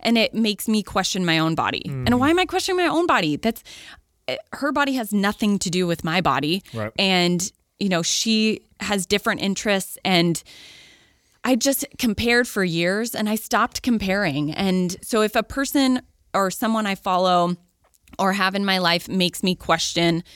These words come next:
Speaker 1: um, the, like, root down beliefs that I have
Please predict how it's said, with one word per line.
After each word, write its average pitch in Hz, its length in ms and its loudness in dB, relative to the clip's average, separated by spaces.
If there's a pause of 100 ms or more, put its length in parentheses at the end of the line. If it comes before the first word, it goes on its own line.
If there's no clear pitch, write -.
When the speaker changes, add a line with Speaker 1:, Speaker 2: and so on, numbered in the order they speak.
(140)
Speaker 1:
um, 160 320 0 (560)
the, 175 400 0 (400)
like, 175 220 -2 (160)
root 214 480 2 (200)
down 180 440 0
beliefs 175 480 -2
that 165 160 -2
I 160 120 0
have 170 520 -2